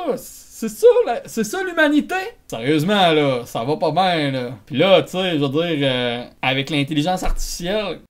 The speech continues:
ils deviennent de plus en plus sophistiqués. Le monde vont déléguer leur propre intelligence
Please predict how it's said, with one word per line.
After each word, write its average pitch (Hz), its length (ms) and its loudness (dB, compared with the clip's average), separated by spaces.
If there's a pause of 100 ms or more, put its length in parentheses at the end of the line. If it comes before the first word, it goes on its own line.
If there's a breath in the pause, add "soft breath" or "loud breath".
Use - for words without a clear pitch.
ils 135 80 -4
deviennent 147 320 0
de 160 80 0
plus 175 200 -6
en 165 140 -2
plus 170 160 -10
sophistiqués. 170 880 -6
Le 147 260 2
monde 190 340 2
vont 170 180 0
déléguer 185 560 2
leur 180 240 4
propre 208 300 -6
intelligence 170 840 -6